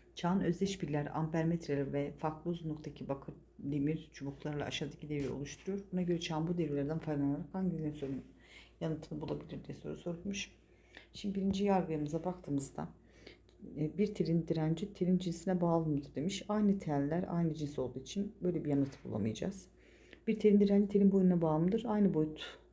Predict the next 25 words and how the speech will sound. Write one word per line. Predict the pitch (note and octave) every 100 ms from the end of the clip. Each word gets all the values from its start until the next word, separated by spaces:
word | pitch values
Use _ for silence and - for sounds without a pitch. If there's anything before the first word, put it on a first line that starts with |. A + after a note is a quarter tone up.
| _ - - - - - -
aynı | D#3+ F3 D3+
boylara | D3 C#3 B2+
da | B2+
sahip | - C3+ C#3 D3
olduğu | C#3
için | C3+ - F#3
ikinci | - C#3+ D3 C3 - - - _ _ _ - -
yargıda | D3 D3+ D3 - -
da | G#2
yanıtı | C#3 C#3 C#3 A#2+
bulamayacağız. | A#2+ A2+ A2 - G3 - - - - - - - - -
Ama | E3+
üçüncü | F3+ G#3 G3+
s-, | G#3 -
ya-, | E3 E3+ - - D#3+
yargıya | E3+ E3 E3+ E3
baktığımızda | E3+ - D#3+ D3 - E3
bir | F#3+ G#3
telin | F3 D#3 D#3+
direnci | F3+ D#3 D3 E3
telin | - E3+
kesine | F#3 F3 - F#3 E3+
bağlı | E3+ E3+
mıdır | E3 C#3+ C#3 D3
diye | F#3